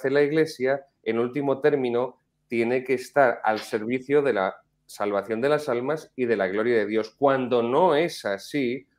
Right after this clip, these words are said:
cuando no es así, se está desnaturalizando o dessobrenaturalizando.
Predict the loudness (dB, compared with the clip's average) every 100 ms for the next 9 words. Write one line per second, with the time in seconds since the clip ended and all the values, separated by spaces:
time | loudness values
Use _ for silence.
0 | -6 -4 -2 0 0 -2 -4 -6 -6 -6
1 | -6 0 0 -2 -4 -2 -2 -2 -4 -2
2 | -2 -2 -2 -4 -4 -2 0 -2 -2 _
3 | 0 4 4 4 0 0 0 -8 _ _
4 | -10 2 4 4 2 0 0 0 0 -2
5 | 0 0 0 -4 -6